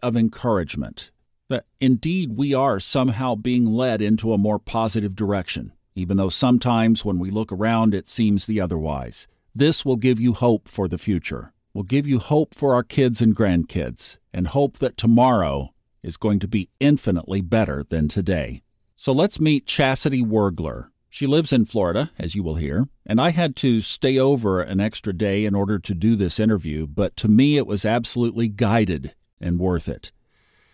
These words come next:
So I stayed in a hotel randomly selected by a certain geography to get me back on I ninety-five and head north the next day after we were finished.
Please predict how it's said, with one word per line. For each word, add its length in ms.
So 120
I 80
stayed 360
in 120
a 60
hotel 580
randomly 640
selected 720
by 240
a 160
certain 400
geography 640
to 80
get 220
me 120
back 320
on 160
I 140
ninety-five 720
and 140
head 240
north 440
the 100
next 300
day 220
after 220
we 160
were 140
finished. 520